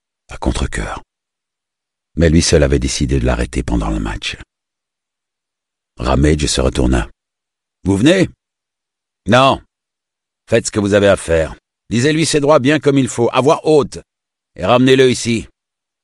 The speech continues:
Tom, vous monterez à l'arrière avec lui. Moi, je monterai devant avec Troy. Bill Samuels attend mon appel. Il sera déjà au poste quand on arrivera. On reste pro jusqu'au bout. Pour ce qui est de l'arrestation, je vous laisse faire.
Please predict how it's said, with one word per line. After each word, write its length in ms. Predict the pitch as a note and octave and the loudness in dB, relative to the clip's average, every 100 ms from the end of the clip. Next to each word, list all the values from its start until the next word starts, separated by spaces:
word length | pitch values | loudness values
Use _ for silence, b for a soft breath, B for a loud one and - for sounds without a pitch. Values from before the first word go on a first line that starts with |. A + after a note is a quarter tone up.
| _ | _
Tom, 420 | - C#3 E3+ E3+ - _ _ _ _ _ _ - | -2 2 2 0 -4 _ _ _ _ _ _ -10
vous 100 | E2+ | -4
monterez 280 | A#2+ A#2+ D3+ | -2 2 4
à 60 | |
l'arrière 300 | D3+ D3+ D#3 | 4 4 4
avec 200 | C#3+ C3 | 4 0
lui. 260 | A#2 B2 D#2 _ _ | 0 -2 -2 _ _
Moi, 280 | - G2 A2+ | -4 0 0
je 60 | G2 | 2
monterai 300 | G#2 G#2+ G#2 | 0 0 0
devant 280 | G#2+ A2 | 0 2
avec 200 | G#2 F#2+ | 0 -2
Troy. 360 | - F2+ F2 D#2 - _ _ _ _ _ _ _ | 0 2 2 0 -8 _ _ _ _ _ _ _
Bill 180 | F2 G#2 | -4 -2
Samuels 520 | - A2 A#2 B2 B2 | 0 0 2 2 0
attend 200 | G2 A2 | -2 0
mon 120 | G#2+ | 2
appel. 420 | G2+ F#2+ F#2+ F#2 - _ _ _ _ | 2 2 2 2 -2 _ _ _ _
Il 120 | - D2 | -14 -4
sera 260 | F#2 F#2+ | 0 2
déjà 220 | G2 F#2+ | 2 4
au 60 | G2+ | 2
poste 260 | G2+ F#2+ - | 2 -2 -2
quand 160 | E2+ | -4
on 100 | F2+ | 0
arrivera. 420 | F2 E2+ D2+ D2 - _ _ _ _ _ _ | 0 0 -2 -6 -8 _ _ _ _ _ _
On 120 | G2+ | 0
reste 280 | A2 C#3 D#3 | 2 2 2
pro 300 | A#2+ B2+ D#3+ | 0 2 2
jusqu'au 340 | A#2 D3+ - D3 | 2 0 2 2
bout. 220 | C3+ B2 - _ _ _ _ _ _ - | 2 0 -4 _ _ _ _ _ _ -20
Pour 120 | - | -8
ce 40 | |
qui 80 | - | -2
est 40 | G#2+ | 2
de 40 | |
l'arrestation, 560 | A#2 A#2+ B2+ A2+ C3 A2+ | 4 2 2 0 0 0
je 60 | |
vous 80 | A2+ | 2
laisse 180 | A2 - | 0 0
faire. 340 | F#2 E2 C#2+ | 0 0 -2